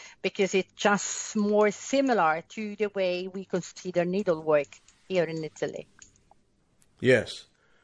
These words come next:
Speaker 2: Well, I, I, I like in the, in the, uh, back end where you explain how to do things that all of the stitches, uh,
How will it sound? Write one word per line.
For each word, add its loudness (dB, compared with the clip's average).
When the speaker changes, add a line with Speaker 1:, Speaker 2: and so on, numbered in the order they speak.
Speaker 2:
Well, 10
I, 8
I, 6
I 8
like 8
in 6
the, 2
in 0
the, 2
uh, -6
back 6
end 10
where 8
you 6
explain 6
how 6
to 6
do 4
things 4
that 0
all 8
of 6
the 2
stitches, 2
uh, -2